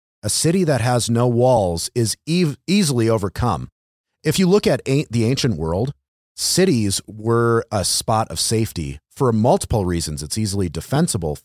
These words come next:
First of all, that's why the walls. But also, it wasn't just armies that would attack. They also had their goods, their s-, food storage,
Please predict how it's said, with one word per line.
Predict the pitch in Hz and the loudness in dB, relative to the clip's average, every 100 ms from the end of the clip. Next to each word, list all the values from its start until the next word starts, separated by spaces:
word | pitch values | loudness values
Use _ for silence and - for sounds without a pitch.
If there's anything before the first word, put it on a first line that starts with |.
| - | 0
First | 220 - 117 | 2 2 -2
of | 87 | -2
all, | 78 76 - - | -2 -4 -6 -6
that's | 104 - | -6 -2
why | 101 87 | -2 -2
the | 76 | -4
walls. | 78 113 110 82 - - _ _ _ | -2 0 0 -2 -6 -12 _ _ _
But | 123 | 0
also, | 110 180 208 - 92 85 - | 4 4 2 0 0 -2 -2
it | 139 | 0
wasn't | 170 190 156 | 2 2 0
just | 147 - | -2 -2
armies | 113 147 160 113 | 0 2 2 2
that | 113 92 | 0 -2
would | 82 | -4
attack. | 78 - 107 147 - _ _ _ 117 | -6 -4 0 0 -4 _ _ _ 0
They | 120 | 2
also | 139 - 131 | 2 2 2
had | 110 123 | 2 0
their | 107 | -2
goods, | 82 101 104 135 135 - | -2 -2 0 0 -4 -6
their | 110 98 92 90 | -2 0 0 -2
s-, | 85 - | -2 -6
food | - 120 131 | -2 -2 -2
storage, | - 139 156 165 - | -2 2 2 0 -4